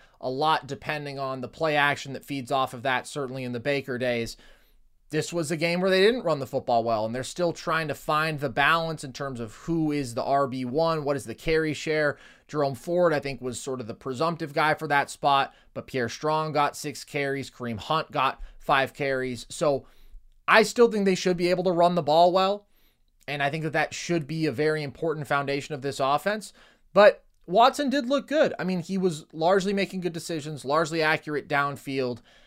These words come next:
I will say that just completely brain-dead, reckless, throwing the ball backward moment,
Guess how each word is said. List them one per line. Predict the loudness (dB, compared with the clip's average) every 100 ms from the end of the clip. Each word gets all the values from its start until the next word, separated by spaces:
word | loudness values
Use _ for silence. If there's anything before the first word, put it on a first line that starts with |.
| _ _ _ 2
I | 2
will | 6 6 6
say | 4 0 0
that | 0 0 -2
just | -8 -12 -8
completely | -8 -8 -6 -4 -2 -4 -4
brain-dead, | -2 -2 0 0 2 2 0 -2
reckless, | 0 0 -2 -2 -4 -10 -14 -18
throwing | -12 0 2 2 0
the | 0
ball | 2 2
backward | 4 4 2 -2 -4
moment, | -2 -4 -2 -4